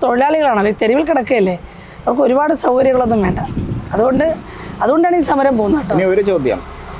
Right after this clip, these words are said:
Speaker 2: ഒരു വളരെ പ്രധാന, ഇത് ഈ ഇതിന് ഈ ഇവർക്ക് ഈ ശമ്പളം കൊടുക്കുന്ന കേന്ദ്രമാണെന്ന് സർക്കാർ,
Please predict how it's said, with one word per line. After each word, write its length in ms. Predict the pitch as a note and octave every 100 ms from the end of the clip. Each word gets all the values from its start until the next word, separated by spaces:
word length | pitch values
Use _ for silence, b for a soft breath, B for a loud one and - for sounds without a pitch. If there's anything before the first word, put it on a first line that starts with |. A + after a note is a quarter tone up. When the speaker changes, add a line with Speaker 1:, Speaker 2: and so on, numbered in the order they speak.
| - D3
Speaker 2:
ഒരു 200 | D3+ D#3+ D3
വളരെ 140 | D#3+
പ്രധാന, 280 | E3 E3 E3
ഇത് 400 | D#3 G#3+ E3 D#3
ഈ 280 | D3+ F3+ E3+
ഇതിന് 280 | D#3+ G3+ E3 B2+ B2 - - - - - - - - - C#3
ഈ 160 | D#3
ഇവർക്ക് 280 | D3 G3 G3+ F3+
ഈ 280 | F3+ D#3 C#3
ശമ്പളം 340 | C#3 - F#3+
കൊടുക്കുന്ന 340 | E3+ D#3+ D#3 D3 -
കേന്ദ്രമാണെന്ന് 640 | D#3+ G#3 A3+ E3 B2+ B2 -
സർക്കാർ, 340 | A#2 - G2